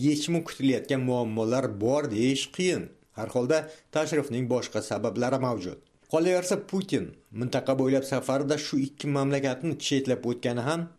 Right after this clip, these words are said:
bejiz emasdek. Moskva va Toshkent o'rtasida qandaydir taranglik bor. Toshkent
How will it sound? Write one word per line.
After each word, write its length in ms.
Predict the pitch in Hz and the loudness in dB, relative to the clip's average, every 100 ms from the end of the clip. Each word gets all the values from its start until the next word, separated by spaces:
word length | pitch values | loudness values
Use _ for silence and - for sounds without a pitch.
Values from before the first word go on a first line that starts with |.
| 120 | 0
bejiz 320 | 151 147 180 - - 156 | 2 2 -2 -4 -2 0
emasdek. 680 | 160 165 127 - 95 78 - _ - - - | 2 2 0 -6 -10 -12 -16 _ -20 -20 -8
Moskva 440 | 127 151 151 180 190 | -2 0 0 0 2
va 60 | 180 180 | 2 2
Toshkent 380 | 170 - 190 135 | 0 0 0 0
o'rtasida 380 | 107 - 120 - 139 | -2 -2 -2 -2 -2
qandaydir 440 | 120 101 98 92 92 104 | -4 -4 -6 -6 -8 -2
taranglik 420 | 120 135 143 - | 0 2 0 0
bor. 160 | 92 78 - _ - | -6 -10 -14 _ -4
Toshkent 480 | 90 - 160 165 | -4 0 -2 -2